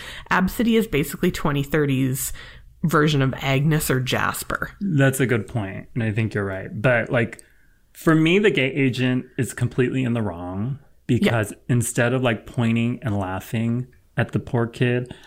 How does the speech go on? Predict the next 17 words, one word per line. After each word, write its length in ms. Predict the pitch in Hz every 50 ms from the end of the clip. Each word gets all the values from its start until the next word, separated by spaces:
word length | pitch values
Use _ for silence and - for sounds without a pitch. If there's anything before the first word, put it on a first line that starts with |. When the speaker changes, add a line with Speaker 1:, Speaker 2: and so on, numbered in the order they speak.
| - -
Speaker 2:
They 100 | - 117
should 180 | 101 - - 113
have 240 | 117 107 - - -
gone 220 | - 110 107 110
to 100 | 107 120
the 80 | 110 110
computer, 720 | - - 120 104 - - 110 104 104 104 101 101 101 - - - _ _ _ _ -
printed 320 | - - 127 120 120 120
out 200 | 117 110 110 113
instructions 760 | 113 120 107 - - 120 101 101 - - - 98 98 101 -
on 180 | - - 107 98
how 200 | 90 107 101 101
to 180 | 101 - -
legally 440 | 104 101 98 101 95 - 101 101 101
change 300 | 98 - - 95 90 -
your 100 | - 95 92
name 440 | - - - - 107 - 139 -